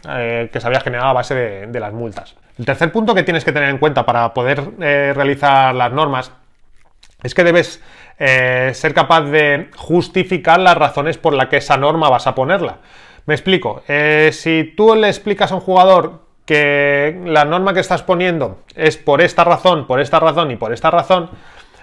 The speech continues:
es muy interesante porque el jugador la puede ver estricta, la puede ver muy dura, pero va a entenderla perfectamente y va a intentar cumplirla porque pese a que le parece muy,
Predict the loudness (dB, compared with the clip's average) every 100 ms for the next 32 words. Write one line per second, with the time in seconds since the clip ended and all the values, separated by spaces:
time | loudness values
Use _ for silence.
0 | -4 0 2 2 2 2 2 2 2 2
1 | 2 2 2 0 2 4 4 2 2 2
2 | 2 4 6 4 0 -14 -20 -12 -4 -4
3 | -2 -2 -2 2 2 2 -6 _ _ 0
4 | 2 4 6 6 4 4 4 4 4 2
5 | 0 -20 _ 0 4 4 4 2 2 2
6 | 2 2 0 -4 -2 -2 -2 -2 -2 0
7 | -2 -4 -4 -4 0 0 -2 0 0 2
8 | 2 0 -2 -4 -4 -2 0 2 2 2
9 | 2 2 2 2 0 0 0 0 2 2
10 | 0